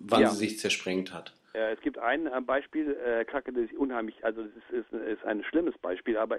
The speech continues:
Speaker 2: immer wi-, wieder faszinierend. Wir haben, äh, ostpreußische Namen,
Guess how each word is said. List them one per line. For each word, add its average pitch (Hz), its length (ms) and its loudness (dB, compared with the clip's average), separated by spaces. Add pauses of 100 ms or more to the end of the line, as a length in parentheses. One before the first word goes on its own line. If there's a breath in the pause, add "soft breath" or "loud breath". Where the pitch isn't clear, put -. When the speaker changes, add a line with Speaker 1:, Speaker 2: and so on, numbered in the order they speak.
(120)
Speaker 2:
immer 127 220 0
wi-, - 160 -6
wieder 123 240 0
faszinierend. 117 680 -6 (400 loud breath)
Wir 104 160 2
haben, 127 320 0
äh, - 40 -8
ostpreußische 113 880 -2
Namen, 110 380 -2